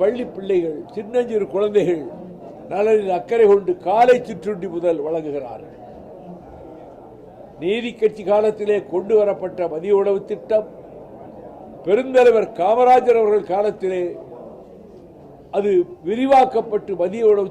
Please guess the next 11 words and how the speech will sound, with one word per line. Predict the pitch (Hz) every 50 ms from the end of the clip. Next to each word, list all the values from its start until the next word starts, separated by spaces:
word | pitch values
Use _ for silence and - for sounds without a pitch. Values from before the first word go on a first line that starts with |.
| -
தி-, | - 180 - - - 185
திட்டம் | 180 - - 175 165 160 151 143 147
எல்லோரையும் | 165 180 196 202 208 208 208 208 175 - -
சேர்ந்தடைந்து, | 170 175 165 156 160 - 160 175 180 185 175 190 208 196 156 - - - - - - - - - - - - - - - - -
பின்னர் | - 208 226 220 220 208 185 170 180
மக்கள் | 180 175 - 262 277 269 269 -
திலகம் | 240 233 214 214 214 185 175
எம் | 185 208
ஜி | 208 247
ஆர் | 247 240 226 226 220
அவர்களும் | 214 214 196 180 190 190 180 175 -